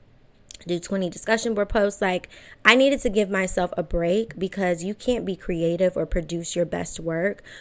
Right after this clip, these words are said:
when you're in a state of exhaustion. And when you're doing both school and work at the same time, nothing, no work that you're producing is going to be truly good if you're not giving yourself proper rest. So I hope that answered that question.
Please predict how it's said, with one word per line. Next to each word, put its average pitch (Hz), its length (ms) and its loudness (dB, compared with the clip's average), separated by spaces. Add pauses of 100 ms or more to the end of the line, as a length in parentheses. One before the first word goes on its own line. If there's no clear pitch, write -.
(160)
when 196 140 2
you're 185 260 2
in 190 160 -2
a 170 40 -2
state 180 280 2
of 170 100 -2
exhaustion. - 800 -6 (340)
And 180 500 2
when 196 180 0
you're 220 160 4
doing 202 460 2
both 185 520 4
school 262 380 4
and 254 180 2
work 262 160 2
at 254 80 0
the 262 80 0
same 262 300 2
time, 254 340 0 (260)
nothing, 233 540 4 (180)
no 220 280 6
work 220 300 4
that 202 140 -2
you're 196 100 0
producing 185 500 -4
is 175 80 -2
going 175 160 -2
to 175 40 -2
be 170 120 -6
truly 185 420 -6
good 185 540 -2 (400)
if 202 160 2
you're 202 100 2
not 180 220 0
giving 180 200 -2
yourself 170 380 -4
proper - 280 -6
rest. - 420 -8
So - 180 2
I 214 80 6
hope 277 240 2
that 285 220 6
answered 220 400 2
that 190 180 2
question. 208 600 0